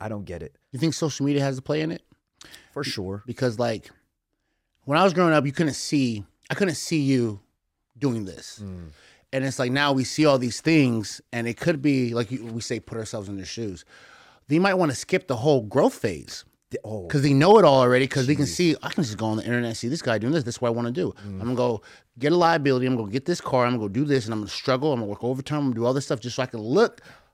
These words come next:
Speaker 2: like that guy." But really, you got it mapped out. You might have this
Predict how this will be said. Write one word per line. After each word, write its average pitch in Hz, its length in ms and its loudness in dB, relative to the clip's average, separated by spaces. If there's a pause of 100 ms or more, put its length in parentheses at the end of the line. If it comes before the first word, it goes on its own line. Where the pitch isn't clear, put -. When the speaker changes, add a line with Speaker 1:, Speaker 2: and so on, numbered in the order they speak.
(240)
Speaker 2:
like 113 240 -6
that 156 220 2
guy." 104 300 -6 (100)
But 98 140 -10
really, 127 400 0 (320)
you 147 160 -4
got 131 120 2
it 110 60 -4
mapped 117 300 -2
out. 113 140 0
You 117 100 -6
might 107 140 -6
have 98 380 -8
this 113 300 -8